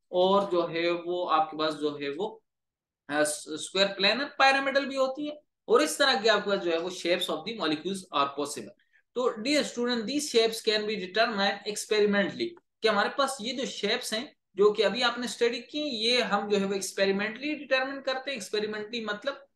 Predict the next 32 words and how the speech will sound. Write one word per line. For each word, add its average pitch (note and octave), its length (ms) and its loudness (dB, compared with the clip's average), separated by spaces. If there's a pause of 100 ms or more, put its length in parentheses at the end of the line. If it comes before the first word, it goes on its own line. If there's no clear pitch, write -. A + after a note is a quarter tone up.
(240)
कि G3+ 60 2
आपके G3+ 240 6
पास G3+ 140 4
जो F#3 140 2
है F#3+ 180 0
वो G#3 240 4
इनको G#3 680 2
find A#3 240 2
out G#3+ 180 0
करने F#3+ 260 0
के F#3 100 -4
लिए F3+ 100 2
आपके E3+ 220 0
पास F3 140 0
जो E3+ 80 -2
है E3 80 2
वो F3 140 -4
experiment B3 600 -4
perform B3 360 -2
किया B3 120 -2
जाता B3 280 -2
है, D4+ 180 -8 (380)
और F#3 360 6
जो F3 120 -2
है F3+ 120 2
वो G3 400 0
however A#3+ 400 4
also A3+ 400 0
predict G3 400 0
on G3 180 2 (100)
theoretical F#3+ 480 0
basis, D#3+ 300 0